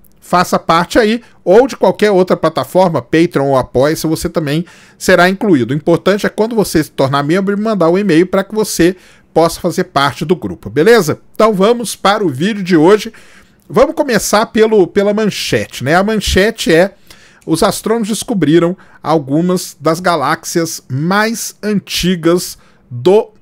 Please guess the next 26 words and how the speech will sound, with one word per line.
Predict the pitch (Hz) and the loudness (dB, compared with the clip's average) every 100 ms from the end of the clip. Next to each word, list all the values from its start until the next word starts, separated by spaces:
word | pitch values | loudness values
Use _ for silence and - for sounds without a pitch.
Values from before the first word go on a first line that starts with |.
| _ _ | _ _
universo. | 196 208 202 131 92 - - - - - _ _ | 0 2 0 -2 -6 -10 -14 -16 -18 -20 _ _
Quando | 285 339 320 | -2 0 0
você | 269 - 240 | -2 0 0
ouve | 165 175 160 127 | 4 4 4 0
essa, | 135 131 - 117 101 | -2 -2 -2 -4 -4
essa | 123 127 107 | -8 -8 -8
frase, | - 131 147 147 123 | -8 -4 -2 -2 -4
ou | |
quando | - 147 | -2 -2
você | 151 147 - | -2 -4 -2
leu, | 131 113 165 | -2 2 2
ou | 151 175 | 4 2
se | - | 0
você | 151 143 - 185 | -4 -4 0 0
leu | 160 147 151 | 4 4 4
já | 123 131 - - - - - | 2 -2 -2 -12 -20 -18 -4
essa | 139 - | -2 -2
frase | 131 - 120 120 135 | -4 -6 -4 -4 -6
em | |
algum | 127 131 | -8 -6
lugar, | 127 110 165 | -6 -2 -2
mas | 147 147 | -2 -4
quando | - 196 | -4 -4
você | 196 - 160 | -2 -2 -2
ouve | 131 117 127 170 | 0 0 0 2
ela, | 190 170 | 2 2